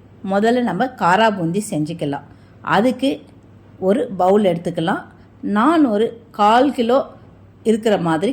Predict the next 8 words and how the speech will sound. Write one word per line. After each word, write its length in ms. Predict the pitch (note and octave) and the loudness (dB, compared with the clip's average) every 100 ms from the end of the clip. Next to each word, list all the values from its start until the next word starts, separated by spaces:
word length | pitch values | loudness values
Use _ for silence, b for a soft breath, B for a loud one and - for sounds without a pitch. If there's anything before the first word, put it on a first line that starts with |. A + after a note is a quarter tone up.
| - | 0
கடலை 260 | F3 G3+ A3 F#3+ | 0 2 0 0
மாவு 200 | E3 G3+ E3+ | 0 0 0
எடுத்திருக்கேன். 540 | F3 F#3 E3+ F#3 C4 - B B B F3+ | -2 -6 -4 -4 -6 -8 B B B 0
அதுக்கு 320 | A#3+ D4+ D4 D#4+ - - G3 | 2 2 0 -4 -6 -8 -2
ஒரு 120 | B3 - - G3+ | -2 -2 -4 0
ஐம்பது 300 | A#3+ C#4+ B3+ G#3 | 2 4 2 2
கிராம் 240 | G3+ A3+ F#3 | 0 0 -4
இருக்கிற 240 | F#3 | -4